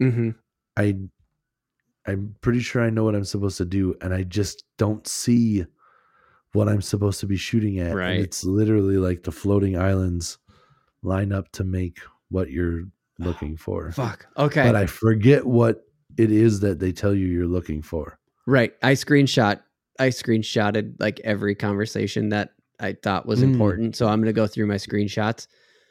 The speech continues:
Speaker 1: and I'm gonna go for this. Yep. I think I,
Speaker 2: You know
Speaker 1: I
Speaker 2: what?
Speaker 1: got a plan.
Speaker 2: You
Speaker 1: Fuck
Speaker 2: don't
Speaker 1: yeah.
Speaker 2: have to. You don't have to screenshot it.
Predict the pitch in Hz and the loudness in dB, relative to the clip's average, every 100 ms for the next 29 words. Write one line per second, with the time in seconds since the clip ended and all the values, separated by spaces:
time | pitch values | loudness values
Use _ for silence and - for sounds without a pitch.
0 | _ - 113 107 101 98 98 113 - 110 | _ -4 0 2 2 0 -2 -4 -2 -2
1 | 117 107 104 - - 131 - _ - 131 | 0 -2 -2 -6 -2 -2 -2 _ 0 2
2 | 165 151 - - 127 139 143 120 - 120 | 4 0 -6 -2 4 6 6 4 4 0
3 | 117 110 113 107 98 98 _ _ _ _ | 0 0 -2 -2 -2 -8 _ _ _ _
4 | - 135 160 131 131 143 101 73 - _ | 2 4 6 4 2 2 -4 -6 -12 _
5 | _ _ _ _ _ 113 127 131 117 - | _ _ _ _ _ 2 4 2 0 -2
6 | 123 120 107 85 73 | 0 0 -2 -4 -6